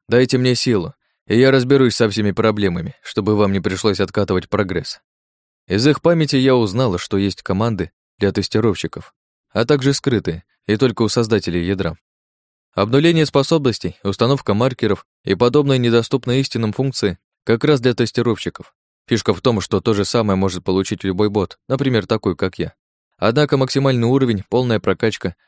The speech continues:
всё, кроме режима бога, может даровать боту только творец ядра.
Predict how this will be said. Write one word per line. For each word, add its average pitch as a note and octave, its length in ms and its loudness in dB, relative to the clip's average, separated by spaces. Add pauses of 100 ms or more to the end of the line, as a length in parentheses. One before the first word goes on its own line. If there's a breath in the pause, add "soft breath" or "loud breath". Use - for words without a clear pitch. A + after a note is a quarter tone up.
(220)
всё, C#3 220 2
кроме G#2+ 300 2
режима G#2 360 0
бога, G2 360 -2 (320)
может B2 240 0
даровать G#2+ 360 2
боту G#2 300 -2
только F#2+ 260 -2
творец F#2+ 440 -2
ядра. F2 340 -4